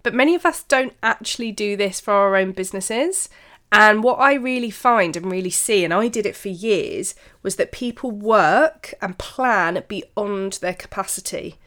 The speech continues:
So I'm gonna say particularly those that are super busy in life as well as work. So maybe if you're a parent and you're juggling, um, that was me for a long time. Well, I still am juggling, but particularly with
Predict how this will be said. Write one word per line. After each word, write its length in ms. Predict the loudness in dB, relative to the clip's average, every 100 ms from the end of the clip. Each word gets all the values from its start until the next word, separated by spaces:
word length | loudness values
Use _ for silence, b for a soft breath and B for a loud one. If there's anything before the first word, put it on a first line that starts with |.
| b b b b
So 460 | -6 4 6 6 4
I'm 240 | 0 0
gonna 200 | 0 -2
say 260 | -2 0 -2
particularly 580 | -2 -10 -12 -12 -10 -4
those 240 | 0 0
that 140 | 0 -6
are 80 | -4
super 540 | -4 -2 -2 -4 -6
busy 520 | -2 -2 0 -2 -2
in 360 | -4 -4 -4 0
life 360 | 2 2 -2
as 140 | -8 -4
well 160 | -2
as 160 | -2 -2
work. 360 | -2 -2 -2 -6
So 180 | -6
maybe 260 | -4 -4 -6
if 140 | -8
you're 100 | -8
a 40 | -8
parent 560 | -8 -2 0 0 -4 -6
and 120 | -6
you're 120 | -6
juggling, 640 | -4 -4 -4 -2 -2 -2 -8 B B B
um, 240 | -2 0 2
that 140 | 0
was 160 | -2 -4
me 220 | -2 -2
for 360 | -4 -2 0 0
a 80 | -2
long 200 | -4 -4
time. 220 | -6 -8
Well, 140 | -8 -10
I 40 |
still 300 | -10 -10 -8
am 240 | -6 -8 -12 B B
juggling, 440 | -2 -2 -2 -4 -2
but 240 | -4 -4
particularly 460 | -8 -6 -6 -2 -2
with 240 | -2 -6